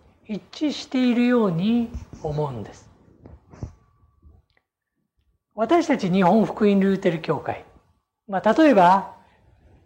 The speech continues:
私たちが属している東京区、京区という言葉を使います。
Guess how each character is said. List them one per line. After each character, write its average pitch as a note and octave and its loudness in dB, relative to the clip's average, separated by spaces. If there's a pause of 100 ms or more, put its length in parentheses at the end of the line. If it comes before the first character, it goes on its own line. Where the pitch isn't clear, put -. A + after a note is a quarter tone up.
(160)
私 F#3 -4
た F#3+ -4
ち E3+ -6
が D#3+ -2
属 D#3+ -10
し - -18
て D3 -8
い C#3 -10
る A3 -6 (320)
東 A3+ 0
京 A3 4
区、 - -10 (580)
京 D4 -2
区 - -10
と C3+ -12
い A#2+ -6
う A#2 -10
言 - -10
葉 C3+ -6
を C3+ -6
使 C#3+ -12
い C3 -10
ま A#2+ -10
す。 - -20